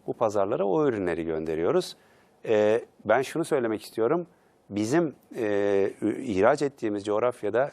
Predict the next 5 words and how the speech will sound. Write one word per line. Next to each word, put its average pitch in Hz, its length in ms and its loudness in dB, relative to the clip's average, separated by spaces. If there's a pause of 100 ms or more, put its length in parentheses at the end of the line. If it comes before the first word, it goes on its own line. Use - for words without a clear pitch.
(160)
Orta 92 300 -2
Doğu 107 200 4
coğrafyasında 92 680 -2
Türkiye 117 600 -2
gerçekten, 110 720 -2